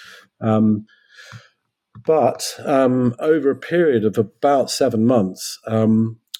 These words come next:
these ridges of pressure, uh, of the ice just built up around the ship. Um, and then one day the whole ship just lurched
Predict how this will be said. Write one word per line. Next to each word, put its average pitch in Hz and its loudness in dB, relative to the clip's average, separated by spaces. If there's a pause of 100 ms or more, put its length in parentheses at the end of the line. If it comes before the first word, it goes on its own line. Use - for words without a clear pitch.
(140)
these 120 -2
ridges 117 -2
of 104 -8
pressure, 98 -4 (100)
uh, 107 -6
of 107 -10
the 120 -6
ice 123 -4
just - -10
built 135 2
up 110 -2
around 104 2
the 104 -2
ship. 98 0 (500)
Um, 110 -4
and 117 -6
then 120 0
one 135 0
day 113 0
the 107 -6
whole 123 -2
ship 107 -4
just 107 -4
lurched 120 0